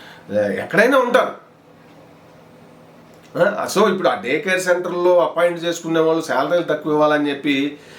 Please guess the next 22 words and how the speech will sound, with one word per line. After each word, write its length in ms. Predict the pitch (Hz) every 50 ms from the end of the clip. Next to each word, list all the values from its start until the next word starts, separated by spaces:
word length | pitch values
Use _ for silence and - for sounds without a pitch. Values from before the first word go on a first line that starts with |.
| - - -
ఎవరిని 300 | 127 147 175 180 180 196
పడితే 240 | 185 175 170 170 185
వాళ్ళని 260 | 170 156 156 156 147 127
కాకుండా 460 | 131 139 151 147 170 170 151 143 143 147
కాస్త 300 | - 135 131 131 - 135
క్వాలిఫికేషను, 840 | - 127 123 135 147 139 135 - 147 139 135 135 - 123 123 127 127 127 - - - - - - - - - - -
కాస్త 240 | 156 156 151 - 147
ప్రశాంతంగా 640 | - 143 139 139 143 170 175 175 180 170 156 151
ఉండేవాళ్ళని, 680 | 143 135 139 139 147 135 131 131 127 127 127 131 127 127 127 - - - - - - - - -
కొంచెం 260 | - 175 196 196 190 175
మంచి 280 | 165 - 214 196 254
ఆలోచన 680 | 185 170 165 180 196 208 214 202 202 202 196 196 185 180
ధోరణి, 440 | 165 151 147 143 151 151 147 151 151 151 -
పిల్లలంటే 500 | 151 156 165 170 165 156 156 151 156 151
ఒక, 200 | 151 143 127 - 123 123 - - -
ఒక 280 | 110 110 110 107 98 -
ప్రేమ, 300 | 131 143 147 147 143 143 139 135 135 131 - - - - - - - - - - -
ఆ, 40 | 135
ఒక 340 | 160 175 147 135 131 - 143
ప్యాషను, 720 | 147 170 190 196 196 - 185 170 165 160 151 151 147 - - - - - - - - - - - - - - - - - - -
అంటే, 340 | 156 170 175 - - 101 120
ఉమ్, 180 | 131 131 123